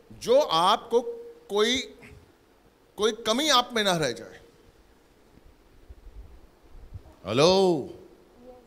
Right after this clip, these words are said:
और ये छोटी छोटी बातें हैं भाई साहब। इंसान कहता है मैं वचनों पर कैसे चलूं, इंसान कहता है मैं झूठ कैसे बोलूं, मैं, अ, मैं झूठ नहीं बोलता हूं, मैं सच कैसे बोलूं,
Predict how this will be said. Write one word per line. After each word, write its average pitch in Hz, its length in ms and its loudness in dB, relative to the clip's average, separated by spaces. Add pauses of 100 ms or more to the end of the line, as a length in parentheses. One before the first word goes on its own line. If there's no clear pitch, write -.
(680)
और 220 140 0
ये 294 100 -4
छोटी 277 320 -6
छोटी 285 240 -8
बातें 254 280 -8
हैं 240 80 -8
भाई 214 140 -8
साहब। 190 280 -16 (1040)
इंसान 190 280 -6
कहता 196 200 -6
है 202 60 -4
मैं 196 80 -4
वचनों 185 320 -6
पर 190 80 -8
कैसे 185 280 -8
चलूं, 175 380 -4 (300)
इंसान 180 300 -6
कहता 185 200 -6
है 185 60 -6
मैं 185 80 -4
झूठ 180 300 -6
कैसे 190 240 -6
बोलूं, 175 420 -2 (380)
मैं, 156 120 -2
अ, 151 380 -2
मैं 147 480 -2
झूठ 180 220 -10
नहीं 196 120 -8
बोलता 180 320 -4
हूं, 180 200 -4
मैं 175 120 -6
सच 196 240 -4
कैसे 190 260 -10
बोलूं, 175 380 -8